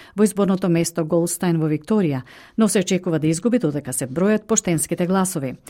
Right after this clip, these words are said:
Во изборното место во близина Којонг, незината колешка, исто така независна, Моник Рајан, има предност над кандидатката на либералите Амелија Хамер,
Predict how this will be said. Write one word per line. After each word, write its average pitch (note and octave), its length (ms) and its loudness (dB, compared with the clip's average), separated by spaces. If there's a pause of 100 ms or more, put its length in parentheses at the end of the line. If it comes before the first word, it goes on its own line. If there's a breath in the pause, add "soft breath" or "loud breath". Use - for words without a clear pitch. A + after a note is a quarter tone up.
(400 loud breath)
Во A#3+ 260 6
изборното A#3 440 4
место G#3 400 4
во F3+ 140 0
близина F3 400 2
Којонг, E3 560 0
незината D#3+ 460 0
колешка, D#3+ 420 0
исто A3+ 200 0
така C#3 220 -6
независна, D#3 560 0
Моник D3+ 300 0
Рајан, F#3 400 4
има A3 200 4
предност G#3 500 0
над F#3 240 0
кандидатката E3+ 720 0
на C#3 140 -2
либералите E3+ 540 0
Амелија F#3 420 2
Хамер, G3 380 2